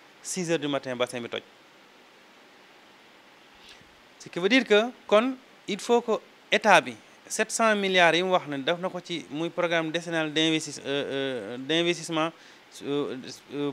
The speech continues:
pour l'assainissement. Pro-, pro-, programme décennal de gestion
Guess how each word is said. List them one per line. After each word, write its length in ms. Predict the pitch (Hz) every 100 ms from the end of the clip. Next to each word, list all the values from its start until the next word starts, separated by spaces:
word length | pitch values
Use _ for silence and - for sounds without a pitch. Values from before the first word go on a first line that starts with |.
| -
pour 100 | 175
l'assainissement. 580 | 175 190 185 165 151 117 - - - - - - - - - - - - - -
Pro-, 180 | 190 175
pro-, 180 | 170 165
programme 340 | 190 196 185
décennal 440 | 180 185 175 185 214 - - - - - -
de 160 | 139 170
gestion 560 | 156 190 - 185 196